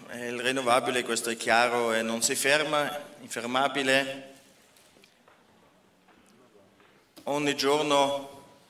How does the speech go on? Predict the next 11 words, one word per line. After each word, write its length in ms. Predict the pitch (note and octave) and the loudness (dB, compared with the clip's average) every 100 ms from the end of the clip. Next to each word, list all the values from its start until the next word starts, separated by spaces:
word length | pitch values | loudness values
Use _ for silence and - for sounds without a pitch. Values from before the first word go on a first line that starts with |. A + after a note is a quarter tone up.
| _ _ _ _ _ | _ _ _ _ _
leggiamo 480 | A2 A#2+ B2 C3 A#2+ | -10 -4 -2 -2 -4
nei 120 | A2 | -4
giornali 520 | B2 B2 A#2+ C3 B2+ | -4 0 4 4 4
vari 240 | A#2 A#2+ | 2 2
articoli 560 | B2 A#2+ C3 C3 B2+ A#2+ | 0 -2 -6 -6 -4 -4
che 460 | A#2+ A#2+ A#2 A#2+ A#2 | 0 2 2 2 -2
sempre 320 | B2+ C3 B2+ | -6 -6 -8
più 220 | C3 C3+ | -6 -4
energia 480 | B2 B2 A#2+ B2 C3+ | -2 -2 -6 -4 -4
è 60 | A#2+ | -4
prodotto 840 | A#2+ A#2+ C3 C3 B2 A#2+ A#2+ - | -4 -4 -4 -2 -2 -2 -4 -14